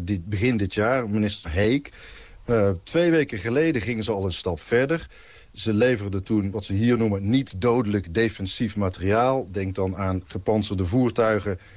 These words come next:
en kogelvrije vesten aan de Syrische oppositie dus.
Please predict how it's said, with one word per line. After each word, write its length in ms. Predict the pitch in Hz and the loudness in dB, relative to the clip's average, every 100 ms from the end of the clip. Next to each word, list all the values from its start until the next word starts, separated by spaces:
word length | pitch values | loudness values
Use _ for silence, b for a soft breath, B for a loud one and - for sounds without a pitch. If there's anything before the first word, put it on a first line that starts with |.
| B | B
en 120 | 113 98 | -8 0
kogelvrije 640 | 110 101 95 92 92 87 | 2 2 0 0 0 0
vesten 380 | 95 123 - - | 0 -2 -2 -6
aan 320 | - 135 131 | 0 2 4
de 140 | 110 92 | 2 2
Syrische 480 | - 135 107 95 104 | 0 0 0 0 -4
oppositie 520 | 95 92 117 110 107 | -4 -2 0 0 0
dus. 300 | 113 110 | 0 0